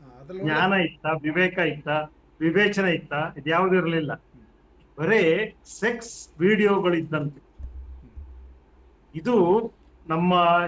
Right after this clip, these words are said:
Speaker 2: ಈ ಶತಮಾನ ಕಂಡಂತಹ ಅತ್ಯಂತ ಹೇಯ, ವಿಭತ್ಸಕರ, ಅವಮಾನಕರ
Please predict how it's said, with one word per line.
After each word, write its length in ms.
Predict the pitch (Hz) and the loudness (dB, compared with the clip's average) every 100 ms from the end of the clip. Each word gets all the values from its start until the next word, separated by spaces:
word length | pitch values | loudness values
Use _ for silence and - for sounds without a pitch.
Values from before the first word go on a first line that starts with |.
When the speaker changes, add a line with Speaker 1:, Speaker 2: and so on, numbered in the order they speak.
| 135 | -2
Speaker 2:
ಈ 240 | 156 214 214 | -2 0 -2
ಶತಮಾನ 840 | - 160 202 208 202 196 202 202 | -4 -2 0 2 4 4 4 2
ಕಂಡಂತಹ 920 | 202 175 175 180 180 175 156 147 170 - | 0 -2 0 0 0 -2 -2 0 -2 -2
ಅತ್ಯಂತ 680 | - _ 196 202 196 - 220 180 - - _ _ _ _ _ _ 147 | -10 _ -2 0 -4 0 2 2 0 -18 _ _ _ _ _ _ 0
ಹೇಯ, 400 | 185 208 214 208 214 208 - _ _ _ _ _ _ | 4 4 4 2 0 -4 -16 _ _ _ _ _ _
ವಿಭತ್ಸಕರ, 760 | 156 170 220 - - 202 180 180 180 - - _ _ _ _ _ - | -4 0 0 0 -2 0 2 2 2 0 -10 _ _ _ _ _ -2
ಅವಮಾನಕರ 920 | 165 196 196 196 196 196 196 196 | 2 4 4 4 2 2 0 0